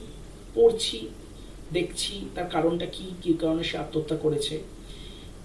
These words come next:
তাহলে যে জিনিসটা আমরা ধরতে পারছি, দেখতে পাচ্ছি, বুঝতে পারছি, সেটা হচ্ছে আমার হয়ে গেল কনক্রিট, আর যেগুলো আমরা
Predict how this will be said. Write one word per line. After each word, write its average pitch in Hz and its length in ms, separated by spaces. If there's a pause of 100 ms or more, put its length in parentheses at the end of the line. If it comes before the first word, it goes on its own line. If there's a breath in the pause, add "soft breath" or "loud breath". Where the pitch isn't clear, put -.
(120)
তাহলে 285 300
যে 185 240
জিনিসটা 262 360
আমরা 294 140
ধরতে 165 360
পারছি, 226 260
দেখতে - 260
পাচ্ছি, 208 260
বুঝতে 185 280
পারছি, 294 420 (420 loud breath)
সেটা 202 200
হচ্ছে 208 260
আমার 226 140
হয়ে 170 240
গেল 202 160
কনক্রিট, 170 680
আর 180 60
যেগুলো 185 300
আমরা 240 160